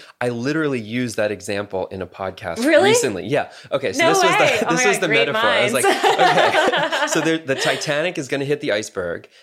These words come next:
Speaker 1: and I'm on the life raft, and the life raft is Patreon or Substack or whatever.
Speaker 2: Uh-huh.
Speaker 1: And I'm shouting at the top of my lungs to turn the wheel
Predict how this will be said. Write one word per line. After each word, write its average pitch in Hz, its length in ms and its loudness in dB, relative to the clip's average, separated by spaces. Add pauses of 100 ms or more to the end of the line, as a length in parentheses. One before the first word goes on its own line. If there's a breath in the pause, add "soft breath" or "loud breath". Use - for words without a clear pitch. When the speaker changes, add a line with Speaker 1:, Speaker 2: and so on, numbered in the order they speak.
(140 soft breath)
Speaker 1:
and 113 180 -4
I'm 123 240 0
on 120 140 -2
the 107 100 -4
life 104 320 -2
raft, 80 380 -10
and 101 100 -10
the 95 60 -8
life 104 280 -4
raft 104 340 -4
is 95 200 -8
Patreon 107 460 -4
or 92 60 -6
Substack 90 460 -6
or 87 60 -10
whatever. 87 320 -6
Speaker 2:
Uh-huh. 98 420 -6
Speaker 1:
And 110 100 -4
I'm 107 100 -4
shouting 127 400 -4
at 110 60 -6
the 107 60 -10
top 104 260 -6
of 123 60 -12
my 101 120 -4
lungs 92 440 -6 (200 soft breath)
to 107 80 -12
turn 120 340 -4
the 110 80 -2
wheel 101 580 -2